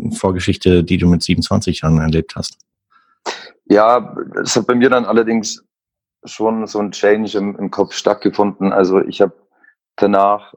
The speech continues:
Speaker 2: ähm, angefangen, Berg zu gehen und,
Speaker 1: Mhm.
Speaker 2: ähm, hatte da einen Mentor quasi, der jetzt nicht unbedingt Rücksicht genommen hat auf mich,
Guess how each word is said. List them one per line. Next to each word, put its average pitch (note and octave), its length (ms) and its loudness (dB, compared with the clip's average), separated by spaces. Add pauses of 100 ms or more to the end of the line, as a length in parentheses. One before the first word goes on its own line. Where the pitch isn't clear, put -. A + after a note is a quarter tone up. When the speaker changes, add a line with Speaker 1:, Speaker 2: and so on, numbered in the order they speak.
Speaker 2:
ähm, F#2+ 480 -4 (260)
angefangen, G2 500 -2
Berg G2 280 0
zu G2 120 -6
gehen G2+ 560 -2 (120)
und, F#2 380 -4
Speaker 1:
Mhm. F2 60 4
Speaker 2:
ähm, F2+ 400 0 (440)
hatte G2 280 -2
da G2 140 4
einen F#2+ 220 0
Mentor G#2 500 2
quasi, G2 500 -2
der G2 140 2
jetzt F#2+ 240 -4
nicht G#2+ 260 -8
unbedingt G2 560 -4
Rücksicht - 320 -2
genommen A#2 300 0
hat A2+ 100 0
auf A2 160 0
mich, B2 300 -6